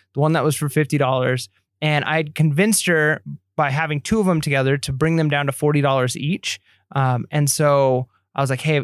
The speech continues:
even if I can get this one for forty, but I'm worried if I take it out, she's not gonna, you know, be willing to go down ten bucks."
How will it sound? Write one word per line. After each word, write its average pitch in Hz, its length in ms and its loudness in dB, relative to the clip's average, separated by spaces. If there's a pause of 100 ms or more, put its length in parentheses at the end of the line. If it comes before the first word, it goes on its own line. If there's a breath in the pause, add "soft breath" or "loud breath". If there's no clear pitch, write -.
even 185 180 2
if 185 100 -2
I 180 80 2
can 160 120 2
get 147 160 -2
this 143 180 -2
one 139 160 2
for 135 140 -2
forty, 131 500 0 (200)
but 143 100 0
I'm 147 100 0
worried 175 200 4
if 147 80 -2
I 151 60 0
take 156 240 0
it 156 80 0
out, 160 280 0
she's 151 160 -2
not 147 160 0
gonna, 143 200 -2 (100)
you 151 80 -2
know, 143 100 2
be 139 120 0
willing 139 200 2
to 135 60 0
go 139 80 2
down 131 160 0
ten 131 200 -4
bucks." 139 280 -2